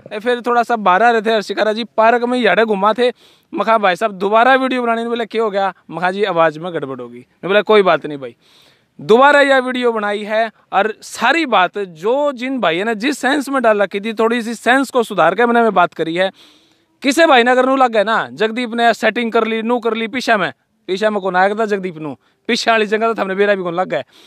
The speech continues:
थारे दौरा जाऊँगा भाई, थारी वीडियो बनाऊँगा, और थमने बेरा लग जाए पीछे बनाइए कि नहीं। जो थम कहोगे, जिस तरीके से कहोगे, उसी तरीके से वीडियो बनाऊँगा भाई, क्योंकि यहाँ पर हर शिकारा से जो बात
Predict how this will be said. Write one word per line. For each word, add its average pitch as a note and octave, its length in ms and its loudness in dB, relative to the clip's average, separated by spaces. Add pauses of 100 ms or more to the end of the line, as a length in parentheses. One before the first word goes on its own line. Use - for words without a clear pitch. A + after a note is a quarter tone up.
(600)
थारे A3+ 220 4
दौरा B3 300 4
जाऊँगा B3 340 0
भाई, G#3 280 -2 (600)
थारी B3 200 2
वीडियो B3+ 320 0
बनाऊँगा, A3+ 540 -2 (340)
और G#3+ 100 -4
थमने B3 260 -2
बेरा B3+ 160 0
लग A#3 140 4
जाए A#3 140 0
पीछे A#3 260 -4
बनाइए G3+ 360 -2
कि F#3 60 -6
नहीं। F3+ 180 -8 (600)
जो C4 280 4
थम A#3 260 -2
कहोगे, A3 580 0 (160)
जिस G3+ 300 -4
तरीके B3 320 -2
से A3 120 -2
कहोगे, G#3+ 220 2
उसी C4 380 0
तरीके A#3+ 340 -4
से G#3 120 0
वीडियो F#3 280 -2
बनाऊँगा D#3+ 320 0
भाई, C#3 220 -4 (480)
क्योंकि B3+ 240 -4
यहाँ A3 400 2
पर C4+ 100 2
हर G3+ 200 2
शिकारा A#3+ 360 -4
से A#3 80 -8
जो G#3+ 220 0
बात C4 200 2